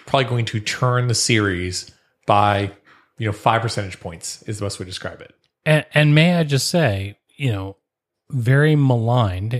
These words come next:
Speaker 2: is our Muppet of a manager.
Speaker 1: Sure.
Speaker 2: But I think that Hyde uses him tastefully.
Speaker 1: I don't think it's bad is the best way to describe it. I don't think it's bad. I, again, my bigger issue with it is Mateo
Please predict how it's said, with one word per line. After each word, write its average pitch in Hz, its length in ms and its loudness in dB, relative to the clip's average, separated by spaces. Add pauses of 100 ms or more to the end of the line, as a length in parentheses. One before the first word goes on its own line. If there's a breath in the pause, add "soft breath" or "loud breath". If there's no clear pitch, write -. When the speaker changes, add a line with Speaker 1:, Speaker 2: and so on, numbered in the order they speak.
Speaker 2:
is 120 200 2
our 95 440 -2 (480)
Muppet 127 340 4
of 104 120 0
a 101 40 -2
manager. 98 500 -2
Speaker 1:
Sure. 95 260 -4 (1400)
Speaker 2:
But 123 120 2
I 135 80 6
think 180 280 0
that 180 220 0 (100)
Hyde 147 340 0
uses 147 420 0
him 151 160 4
tastefully. - 680 -4 (640 loud breath)
Speaker 1:
I 156 40 2
don't 190 120 2
think 165 140 2
it's - 80 -14
bad 90 240 -10 (180)
is 107 160 -8
the 110 60 -6
best 101 100 -6
way 98 60 -6
to - 20 -10
describe 98 180 -8
it. 101 40 -6
I - 20 -4
don't 127 120 -2
think 131 100 -2
it's 110 100 -4
bad. 104 200 2
I, 110 140 -2
again, 104 380 -2 (440 soft breath)
my 123 560 2 (240)
bigger 110 240 2
issue 104 240 0
with 95 140 -4
it 98 80 0
is 92 200 -4
Mateo 101 800 0